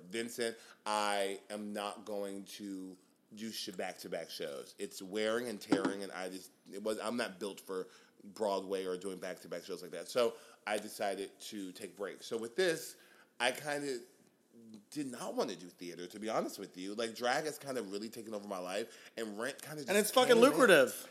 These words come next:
Speaker 1: It is, but Rent kinda just, Rent kinda came into my hands, and Lacage kinda just got handed to me, and I was doing it with Maria, so I was like, "You know what, I'm doing it, like, with a friend," and I,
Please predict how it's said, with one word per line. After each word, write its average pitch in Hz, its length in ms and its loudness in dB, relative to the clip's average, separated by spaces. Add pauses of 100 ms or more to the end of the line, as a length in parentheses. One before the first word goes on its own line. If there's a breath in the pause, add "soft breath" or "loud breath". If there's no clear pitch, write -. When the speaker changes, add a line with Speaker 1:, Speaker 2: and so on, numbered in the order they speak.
(240 loud breath)
Speaker 1:
It 147 120 4
is, 170 380 2
but 123 180 -4 (100)
Rent 180 160 -4
kinda 170 240 -6
just, 147 240 -10 (280 soft breath)
Rent 143 280 -4
kinda 180 240 -6
came 175 300 -8
into 175 200 -6
my 170 100 0
hands, 170 340 -4
and 143 160 -6
Lacage 143 520 -10
kinda 131 160 -4
just - 200 -14
got 92 140 -8 (280)
handed 147 400 -10
to 95 120 -10
me, 87 240 -12 (300 soft breath)
and 123 220 0
I 120 60 0
was 120 140 -6
doing 151 220 -6
it 139 100 -4
with 104 140 -8
Maria, 98 360 -2
so - 120 -8
I 127 60 0
was 123 140 -4
like, 113 140 -8
"You 139 80 -6
know 123 120 -2
what, 120 100 0
I'm 107 80 -8
doing 120 220 -6
it, 117 120 -8 (220)
like, 101 220 -6
with 98 160 -12
a 92 40 -14
friend," 123 540 -4
and 87 160 -10 (480 soft breath)
I, 110 160 0